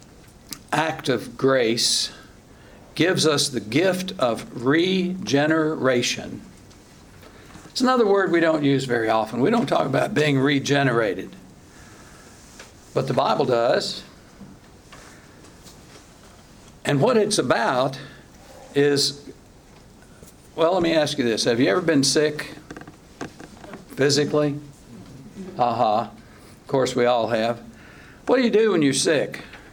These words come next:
Go to the doctor. And the, the doctor e-, either gives you medicine or tells you to do these exercises or says, "Gotta operate."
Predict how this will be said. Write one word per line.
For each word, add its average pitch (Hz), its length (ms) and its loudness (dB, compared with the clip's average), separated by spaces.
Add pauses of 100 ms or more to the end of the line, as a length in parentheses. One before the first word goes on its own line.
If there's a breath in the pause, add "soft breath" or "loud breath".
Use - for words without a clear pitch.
(260 loud breath)
Go 190 160 2
to 190 60 2
the 175 100 2
doctor. 175 540 0 (920 loud breath)
And 139 260 2
the, 135 80 0
the 135 260 -2
doctor 143 460 2
e-, 139 180 2
either 139 280 2
gives 127 320 0
you 120 100 2
medicine 175 800 0 (460 loud breath)
or 104 80 -6
tells 131 300 0
you 117 60 4
to 104 100 -2
do 131 220 2
these 135 240 2
exercises 160 960 0 (220 loud breath)
or - 120 -2
says, 127 340 0
"Gotta 131 300 2
operate." 156 720 0